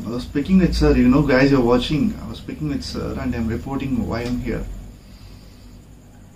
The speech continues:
ஆ, இங்க வந்தப்புறம் எதுவும் மாத்த முடியாது. அங்க இருக்கும்போது, till that last breath you have, you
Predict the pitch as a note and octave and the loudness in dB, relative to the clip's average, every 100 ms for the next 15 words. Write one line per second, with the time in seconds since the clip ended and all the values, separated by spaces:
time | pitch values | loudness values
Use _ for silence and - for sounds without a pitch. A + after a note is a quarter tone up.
0 | - - - B2 A#2+ A#2+ G#2+ - - - | -20 -20 -18 -14 -12 -10 -12 -14 -20 -20
1 | - - - - - - - - - - | -20 -20 -20 -20 -20 -20 -20 -20 -20 -20
2 | - - - B2+ B2 A#2+ C3+ C#3+ D3+ C#3 | -20 -20 -10 -4 -2 0 0 2 2 2
3 | B2 B2 A#2 B2 A#2+ B2 F#2 - - - | 2 0 0 -4 -6 -6 -8 -14 -18 -20
4 | - - - - - - - - - - | -20 -20 -20 -20 -20 -20 -20 -20 -20 -20
5 | B2 A#2+ A#2+ C#3+ D3 C#3 C#3+ D3 D#3 E3 | -14 -10 -10 -6 -4 -2 -2 0 -2 -4
6 | - - - - B2+ B2 B2+ B2 C#3 D3 | -12 -20 -20 -16 -12 -10 -6 -6 -4 -8
7 | - E3+ C#3+ C#3 B2+ B2+ B2 D3 - - | -10 -12 -10 -12 -14 -16 -14 -14 -16 -20
8 | - - | -20 -16